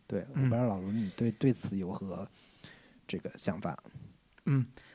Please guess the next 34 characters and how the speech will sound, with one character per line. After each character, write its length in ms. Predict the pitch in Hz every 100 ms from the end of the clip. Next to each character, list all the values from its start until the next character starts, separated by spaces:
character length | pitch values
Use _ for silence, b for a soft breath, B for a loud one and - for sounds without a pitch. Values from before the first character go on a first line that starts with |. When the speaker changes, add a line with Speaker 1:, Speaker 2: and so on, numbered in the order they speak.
| B
Speaker 2:
我 100 | 135
觉 80 | 135
得 100 | 196
可 180 | - 135
能 180 | 139
的 140 | 170 135
确 220 | 165 196
是 560 | 165 - 170 147 135 -
因 180 | 160
为 140 | 160 151
我 200 | 151 123
们， 540 | 117 127 139 143 135 - B B B B B _
比 80 | -
如 60 | 117
说 100 | 143
像 240 | 160 151
我 160 | 123 107
这 100 | 143
种 140 | 135
小 220 | 127 127
镇 200 | 127 156
来 220 | 127 104 117
的， 360 | 131 123 113 113
包 120 | 113
括 340 | 113 131 113 110 110 123
北 140 | -
方 260 | 110 123 123
的 140 | 123
很 140 | 117 117
多 100 | 117
生 160 | 139
活 80 | 143
方 240 | 143 151
式， 400 | 156 - 139 117